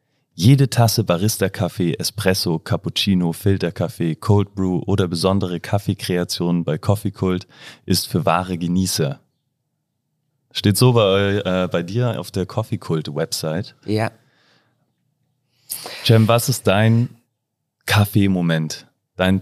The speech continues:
Speaker 1: Top-Kaffeemoment?
Speaker 2: Also mein Top-Kaffeemoment ist mein morgendliches Ritual,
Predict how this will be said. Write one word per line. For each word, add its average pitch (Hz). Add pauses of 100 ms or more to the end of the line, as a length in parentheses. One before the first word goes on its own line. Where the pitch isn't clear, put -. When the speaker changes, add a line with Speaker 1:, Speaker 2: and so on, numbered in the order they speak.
(120)
Speaker 1:
Top-Kaffeemoment? 87 (880)
Speaker 2:
Also 131
mein 135 (220)
Top-Kaffeemoment 131 (280)
ist - (180)
mein 110 (400)
morgendliches 110
Ritual, 101